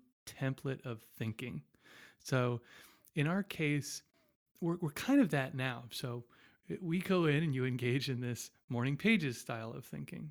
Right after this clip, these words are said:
and it's a template, and it shows up every day, and there's one thing you can do, which is this morning pages style writing. And I think that's really valuable and, and awesome, and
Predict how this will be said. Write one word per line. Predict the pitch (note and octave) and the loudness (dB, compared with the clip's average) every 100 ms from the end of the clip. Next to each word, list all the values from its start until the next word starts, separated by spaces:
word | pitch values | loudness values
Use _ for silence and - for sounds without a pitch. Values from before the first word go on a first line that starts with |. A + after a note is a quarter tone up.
| - | -10
and | C3 | -4
it's | B2 - | -4 -4
a | D3 | -6
template, | - F#3 D#3 B2 - | -2 -2 -2 -6 -6
and | B2 | -8
it | A#2+ | -4
shows | C3+ A#2+ | -4 -2
up | C3+ B2 | -4 -4
every | A#2+ D#3 | -2 -2
day, | B2 A#2 C3+ | -2 -4 -4
and | C3 | -4
there's | A#2+ A2+ | -6 -4
one | A#2 C3+ | -4 -2
thing | C#3+ | 0
you | D3+ D3 | -2 0
can | D3+ | -2
do, | A#2 A2+ A#2 - - - | -2 -4 -6 -14 -20 -12
which | - | -12
is | B2+ | -6
this | B2 - | -6 -4
morning | A#2+ A#2 A#2 | -4 -2 -2
pages | A2 A#2 A#2 A2 | -4 -6 -6 -8
style | - A#2+ A2 | -8 -8 -6
writing. | A2 B2 - D#3 - _ - - - _ - | -8 -8 -8 -12 -14 _ -20 -20 -20 _ -4
And | C#3+ | -2
I | |
think | C#3+ G#3 | 0 0
that's | G#3 F3 C3 | 2 0 -2
really | B2+ C#3 C3+ B2+ | -2 0 0 -2
valuable | A#2+ A2+ A#2+ B2 B2 A2+ - | -2 -2 -2 -2 -4 -4 -6
and, | A#2+ A2+ A2+ A2+ - - | -6 -4 -4 -4 -8 -8
and | A#2+ B2 | -6 -4
awesome, | A#2 A#2 - A#2 | -4 -4 -2 -4
and | A2 A#2 A#2 | -2 -2 -4